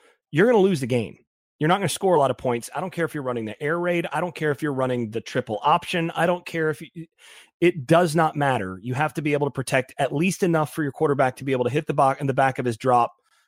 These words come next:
and be able to get the ball out on time. So that's number one. But I, I don't,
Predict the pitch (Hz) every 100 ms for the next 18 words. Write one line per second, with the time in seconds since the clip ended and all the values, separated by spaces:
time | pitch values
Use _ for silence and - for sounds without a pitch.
0 | _ - 147 127 131 127 123 120 - 123
1 | 120 117 _ _ _ 143 135 127 123 127
2 | 117 - 127 120 - _ _ - 131 117
3 | 113 147 110 64 - _ _ _ _ _
4 | - - 143 127 123 - _ _ _ _
5 | _ _ _ 139 170 190 180 160 139 131
6 | 123 156 185 156 220 233 180